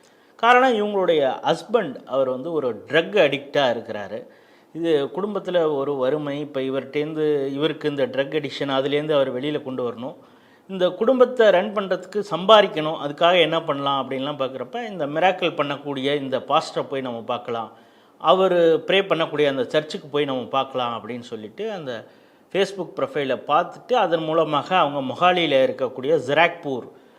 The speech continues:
அப்படிங்கிற அவர் நடத்தக்கூடிய சர்ச்சில் போய் பார்க்குறாங்க. ஆ, தன்னுடைய கஷ்டங்களை எல்லாம் சொல்றாங்க.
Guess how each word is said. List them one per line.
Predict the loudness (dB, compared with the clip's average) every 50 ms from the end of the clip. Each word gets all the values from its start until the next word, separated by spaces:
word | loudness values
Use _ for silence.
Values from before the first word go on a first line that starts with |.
| _ _ -8
அப்படிங்கிற | -8 -4 -4 -4 -2 -2 -2 -2 -2 -4 -6 -10 -14 -20 -20 -20 _ 0
அவர் | 2 2 4 4
நடத்தக்கூடிய | 2 -4 -2 -4 -4 -4 -4 -4 -4 -4 -2
சர்ச்சில் | 0 0 0 0 -2 -6 -6 -6
போய் | -4 -4 -6 -6 -4 -4 -4 -4 -6 -8 -10 -14 -18 -20 -20 _ _ _ _ _ -2
பார்க்குறாங்க. | -2 0 0 0 -2 -2 -2 -6 -10 -12 -14 -18 -20 _ _ _ _ _ _ _ _ _ _ _ _ _ _ _ -6
ஆ, | -2 0 0 0 2 2 0
தன்னுடைய | 2 2 2 2 4 4 4 4 2
கஷ்டங்களை | 0 -2 -4 0 -2 0 2 4 4 4
எல்லாம் | 4 4 2 0 -2
சொல்றாங்க. | -4 -2 0 0 0 0 -2 -6